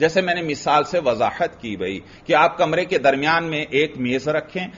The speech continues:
यूं समझो ये, ये सूरज है।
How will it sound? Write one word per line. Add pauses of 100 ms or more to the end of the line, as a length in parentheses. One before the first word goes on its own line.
(140)
यूं
समझो
ये, (180)
ये
सूरज
है।